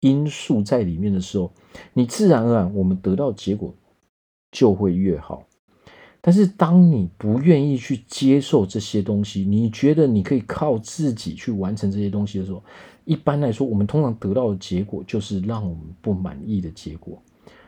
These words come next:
哦，因为我们迟迟看不到自己的进步嘛，我们迟迟看不到自己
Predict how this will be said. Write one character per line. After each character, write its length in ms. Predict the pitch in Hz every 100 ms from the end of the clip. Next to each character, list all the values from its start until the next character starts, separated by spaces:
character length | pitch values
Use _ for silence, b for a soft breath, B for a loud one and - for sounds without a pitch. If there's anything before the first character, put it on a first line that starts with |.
| b _
哦， 140 | 92 95
因 60 |
为 60 | 131
我 60 |
们 140 | 107 101
迟 240 | - -
迟 160 | 110 110
看 340 | - 160 143
不 80 | 110
到 140 | 110
自 140 | 101 117
己 100 | 90
的 60 |
进 320 | 71 - 95 90
步 160 | 101
嘛， 100 | 71
我 60 | 87
们 140 | 104
迟 240 | 107 - 147
迟 200 | - 127
看 420 | - - 170 139
不 100 | 107
到 160 | 107 117
自 240 | 110 117
己 240 | 98 69